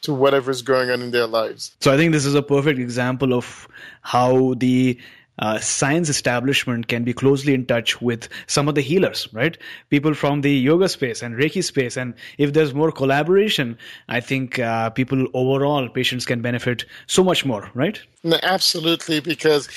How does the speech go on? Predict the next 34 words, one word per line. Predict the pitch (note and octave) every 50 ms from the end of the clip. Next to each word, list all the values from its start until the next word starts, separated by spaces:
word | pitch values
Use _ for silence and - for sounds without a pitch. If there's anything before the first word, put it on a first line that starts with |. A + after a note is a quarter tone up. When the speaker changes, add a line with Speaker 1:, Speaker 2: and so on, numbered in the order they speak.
| - - E3 D3+ - -
Speaker 1:
we | D3 D#3+ G3+ -
Speaker 2:
<laughs> | -
Speaker 1:
are, | G#3 G3+ G3 G3 F#3
we | D#3+ E3 G3+ G#3
are | G#3 G#3
part | - - - F3 E3+ F3+ F3
of, | E3+ D3+ C#3
like, | D3 C#3+ C#3 C3+ -
uh, | D3+ C#3+
we | C#3 D3+
are | D#3 D3+
part | - - E3 D#3
of | D3+ D3 C#3
the | C3+ D3
world, | C#3+ C#3+ C#3+ C#3+ C#3
we're | C#3 C3
part | - - D3 C#3
of | C3+ C3 B2
the | C3+ C3+
environment, | C3 B2+ B2+ A#2 C3 B2+ B2+ C3 C3 C3 C3+ C#3 C#3+ C#3+ - -
and | - C#3+ C#3
it's | C#3+ - - D3 - -
important | D#3 C#3+ - - D#3+ D#3+ D#3 D3+ D3
Speaker 2:
True. | D3 C#3
Speaker 1:
that | C3+
we | C3+ C#3+ C#3
realize | C3+ D3 D3+ D3+ C#3+ C#3+ C3+ C3 C3 B2+ A#2 A2+
that | C#3+ C3 B2+ B2 - - - - - - - _ -
we | E3 E3
should | - - F3+ E3
not | D#3+ E3+ D#3+ D3+ D3 C#3
rely | C#3 D3+ D3 C#3 C#3 C#3 C#3 C#3 C3+ C#3 C#3+ - _ _
only | - F#3 D#3+ D#3 D3 C#3+ D3 C#3 C#3 - - -
on | C#3+ C#3 C3+ C3+ C3+ C3 B2